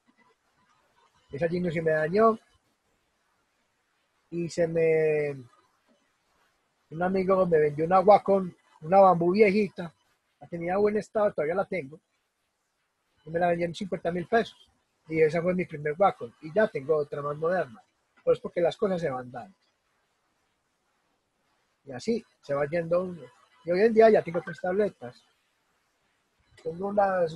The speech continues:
Wacom y tengo ya la, una para trabajar,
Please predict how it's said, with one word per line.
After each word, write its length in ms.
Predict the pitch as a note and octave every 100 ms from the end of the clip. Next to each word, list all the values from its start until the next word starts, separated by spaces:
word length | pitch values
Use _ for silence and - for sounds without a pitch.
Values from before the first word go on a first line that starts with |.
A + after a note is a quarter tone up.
| E3
Wacom 580 | G#3 B3 A#3+ A#3+ A#3 - _
y 100 | D#3 C3+
tengo 360 | C3+ C3+ D3+
ya 160 | D3 C#3+
la, 440 | C#3+ C#3+ C#3+ C#3 C3+ B2 _ _ _ _ _ _ _ _ _ _ _ _ _ _ _ _
una 240 | C3+ C#3 C#3
para 160 | C3
trabajar, 540 | - A#2+ A#2+ B2 E3+